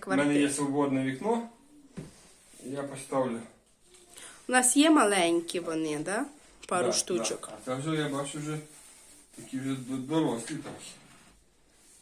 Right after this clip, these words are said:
Speaker 1: Прививка на високому штамбові. Я на нижчому роблю. І це на високому. І прививка, е, ку-, куліровка почкою.
Speaker 2: Угу.
Speaker 1: Не в розчеп, так, як я роблю,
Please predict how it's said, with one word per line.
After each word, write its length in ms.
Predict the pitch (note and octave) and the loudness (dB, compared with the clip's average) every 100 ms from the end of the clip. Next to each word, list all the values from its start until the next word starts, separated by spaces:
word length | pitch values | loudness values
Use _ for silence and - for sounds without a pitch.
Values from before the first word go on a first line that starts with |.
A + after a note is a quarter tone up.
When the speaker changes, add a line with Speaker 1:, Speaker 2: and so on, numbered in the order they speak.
| _ - _ - | _ -20 _ -12
Speaker 1:
Прививка 480 | B2 B2+ C#3 C3 A#2+ | -6 -2 0 0 -2
на 80 | A#2+ | -2
високому 500 | A#2 - C#3 A2+ G#2+ | -2 -2 -4 -4 -6
штамбові. 600 | - G#2 G#2 A2+ B2 D#3 E3 - - - - - - - | -6 -6 -4 -4 -2 -2 -4 -16 -20 -20 -20 -20 -20 -6
Я 140 | C3+ D3+ | 0 2
на 120 | D3+ | 2
нижчому 500 | E3 - - G#2 G2+ | 2 0 -2 -6 -4
роблю. 340 | G2+ G2 G2+ - - - - | -4 -6 -8 -12 -16 -20 -20
І 20 | G#2+ | -10
це 60 | - | -2
на 100 | A#2+ | 0
високому. 460 | A#2 - A#2 - G#2 - - - | 0 0 -2 -2 -8 -10 -20 -8
І 80 | B2 | -6
прививка, 680 | - C3+ D#3 E3+ E3 F#3 - - - - - | 4 8 8 6 4 2 2 -12 -20 -20 -4
е, 600 | B2+ B2+ A#2+ A#2 A2+ A2+ - - - - - - - - | 2 4 6 6 4 -2 -10 -20 -20 -20 -20 -20 -14 0
ку-, 220 | D#3+ D3+ | 0 6
куліровка 540 | E3 D#3+ F3 D#3 - | 10 12 12 10 6
почкою. 520 | A#2 D3+ - - F2+ F#2 - _ - - - | 4 6 6 -2 -8 -8 -20 _ -20 -18 -4
Speaker 2:
Угу. 760 | G#3+ G3+ F#3+ F#3 F#3 F#3+ A#3+ D4+ - - | -2 0 -2 -6 -4 -4 -4 -6 -12 0
Speaker 1:
Не 460 | C3+ C#3+ C3+ C3 B2+ | 6 8 8 6 4
в 240 | A#2 B2+ | 2 2
розчеп, 440 | C#3+ C#3 - C4 | 4 4 6 6
так, 100 | B3+ C#3 | 6 4
як 200 | B2 - | 6 6
я 100 | A#2 | 4
роблю, 320 | A2+ G#2 G2+ | 6 4 0